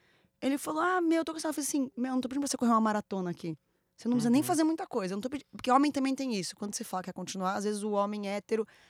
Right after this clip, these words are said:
Speaker 1: acha que ele precisa pegar e, e meter a britadeira de novo.
Speaker 2: É.
Speaker 1: Não é isso, cara. Você não vai, é, é. Ele... a única coisa que passou na cabeça dele foi que, tipo,
Speaker 2: Uhum.
Speaker 1: que ele tinha que mandar bem de novo.
Speaker 2: Aham.
Speaker 1: N-, no que ele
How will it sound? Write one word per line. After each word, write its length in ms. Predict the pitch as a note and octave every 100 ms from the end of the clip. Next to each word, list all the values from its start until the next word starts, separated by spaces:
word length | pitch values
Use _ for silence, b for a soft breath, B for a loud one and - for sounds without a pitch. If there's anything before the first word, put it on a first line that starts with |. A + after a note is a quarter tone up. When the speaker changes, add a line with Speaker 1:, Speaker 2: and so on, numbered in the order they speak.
| b -
Speaker 1:
acha 260 | G#3+ A#3+
que 80 | A#3
ele 120 | A3
precisa 160 | G3+ A3
pegar 280 | G#3+ G#3 A#3
e, 140 | -
e 40 | A#3+
meter 240 | A#3 A#3
a 40 |
britadeira 380 | G#3+ A3 A3+ A#3
de 100 | A#3
novo. 360 | C4 G#3 E3+ E3+ -
Speaker 2:
É. 360 | C3+ B2+ A#2 - -
Speaker 1:
Não 220 | F#3 F3+
é 80 | D#4+
isso, 260 | F4 -
cara. 280 | - F#3+ E3+
Você 100 | F#3+
não 140 | G#3 A3+
vai, 240 | A#3+ C#4
é, 460 | B3+ B3+ C4 G3+ D3+ -
é. 440 | G#3 A3+ A3+ G3 -
Ele... 300 | G3+ A3+ -
a 80 | A3+
única 280 | A3+ D4+ F4
coisa 220 | D4 C4+
que 240 | - B3 - -
passou 280 | A#3 -
na 80 | C4
cabeça 320 | C4 A#3+ A#3+
dele 260 | G#3+ A3 A#3+
foi 160 | - G3
que, 80 |
tipo, 160 | D3 C3
Speaker 2:
Uhum. 60 | C3
Speaker 1:
que 60 |
ele 80 | A#3
tinha 120 | B3
que 120 | -
mandar 280 | A#3+ A#3 A#3
bem 200 | G#3+ A3+
de 120 | A3
novo. 320 | B3 G#3 E3 b b D#3
Speaker 2:
Aham. 340 | F3 C#3+ C#3 E3
Speaker 1:
N-, 280 | G#3+ A3+ -
no 160 | A#3+ A3+
que 80 | B3
ele 120 | A#3